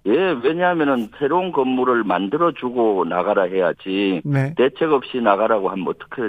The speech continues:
Speaker 1: 되겠습니까? 그러면은 그 예하부대인 합참을 이동하고 합참은 또 밑에 사령부로 이동하고 이렇게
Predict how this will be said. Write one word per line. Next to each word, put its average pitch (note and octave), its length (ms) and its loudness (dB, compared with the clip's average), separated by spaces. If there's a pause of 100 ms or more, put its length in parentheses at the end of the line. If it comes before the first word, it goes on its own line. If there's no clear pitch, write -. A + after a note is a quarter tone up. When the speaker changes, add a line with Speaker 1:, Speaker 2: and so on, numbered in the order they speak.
Speaker 1:
되겠습니까? D2 720 -4
그러면은 G#2 580 4 (300)
그 F2+ 180 2
예하부대인 G#2 680 2
합참을 G#2+ 560 -2
이동하고 F2+ 440 2
합참은 G#2 580 0
또 F#2 280 4 (320)
밑에 - 280 -2 (120)
사령부로 G2 720 2
이동하고 F2+ 640 2
이렇게 F#2+ 420 0